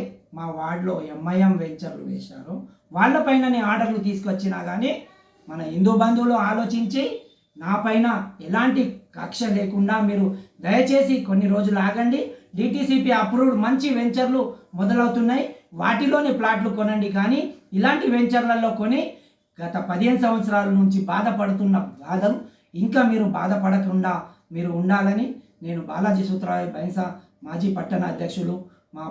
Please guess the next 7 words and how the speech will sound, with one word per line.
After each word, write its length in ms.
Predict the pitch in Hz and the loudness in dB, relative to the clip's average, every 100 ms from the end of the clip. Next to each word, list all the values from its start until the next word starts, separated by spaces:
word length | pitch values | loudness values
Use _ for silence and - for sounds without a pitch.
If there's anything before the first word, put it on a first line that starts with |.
| 160 | -6
భార్య 260 | 180 208 190 - - _ _ _ | -2 0 -2 -6 -18 _ _ _
వార్డ్ 300 | 156 185 190 | -4 2 4
నంబర్ 240 | 196 190 185 | 6 4 2
సెవెన్ 280 | 175 190 196 190 - - _ _ | 0 2 4 2 -2 -14 _ _
రాహుల్ 300 | 156 180 202 | -8 -2 2
నగర్ 220 | 190 190 - - | 4 2 0 -6
కౌన్సిలర్ 420 | 165 190 196 190 | -4 -2 0 0